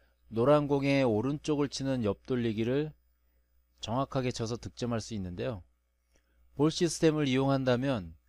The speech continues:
구체적인 공략법을 찾아낼 수 있을 것입니다. 어떤 두께와 회전으로 치면 될까요?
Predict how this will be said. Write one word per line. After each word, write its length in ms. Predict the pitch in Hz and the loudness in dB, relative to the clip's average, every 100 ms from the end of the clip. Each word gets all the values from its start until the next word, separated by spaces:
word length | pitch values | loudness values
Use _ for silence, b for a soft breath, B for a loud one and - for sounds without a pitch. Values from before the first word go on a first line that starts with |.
| _ _ | _ _
구체적인 640 | 123 - 139 131 127 127 | -8 -2 0 0 -2 -4
공략법을 760 | 110 110 117 - 110 104 110 110 | -2 -4 -4 -4 -4 -2 -2 -2
찾아낼 480 | - 143 135 120 | -6 -4 -2 -4
수 160 | 110 113 | -6 -8
있을 220 | 90 107 | -8 -10
것입니다. 600 | 95 98 - 87 87 78 - _ _ _ _ _ _ _ | -10 -8 -8 -10 -12 -12 -16 _ _ _ _ _ _ _
어떤 400 | 113 127 160 156 | -8 2 4 2
두께와 580 | 135 120 135 127 123 123 | -2 -2 2 4 4 4
회전으로 460 | 113 147 143 127 120 | 0 -4 -4 -2 -4
치면 320 | - 120 110 | -6 -8 -6
될까요? 500 | 87 82 104 120 85 | -8 -6 -4 -4 -8